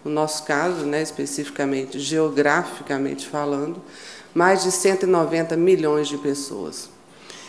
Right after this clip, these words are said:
E quando a gente fala desse número enorme, é comum a gente, é, pensar na maioria das pessoas. Só que quando a gente tava falando no bem-estar da humanidade, a gente tá falando também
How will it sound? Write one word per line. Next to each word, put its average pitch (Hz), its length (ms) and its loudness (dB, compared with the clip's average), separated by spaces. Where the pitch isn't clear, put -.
E - 60 -2
quando 269 220 6
a 277 40 2
gente 233 200 4
fala 180 340 4
desse 175 240 2
número 185 340 6
enorme, 165 880 4
é 208 120 4
comum 208 600 4
a 170 100 4
gente, 190 720 4
é, 175 280 6
pensar 202 680 6
na 208 160 4
maioria 226 680 8
das 160 240 2
pessoas. 131 840 -2
Só 247 200 2
que 254 100 0
quando 262 220 4
a - 20 8
gente 247 220 2
tava 208 180 4
falando 165 800 2
no 151 160 4
bem-estar 160 880 6
da 165 160 2
humanidade, 160 760 2
a - 20 -4
gente 160 240 -2
tá 175 120 2
falando 170 400 2
também 175 500 4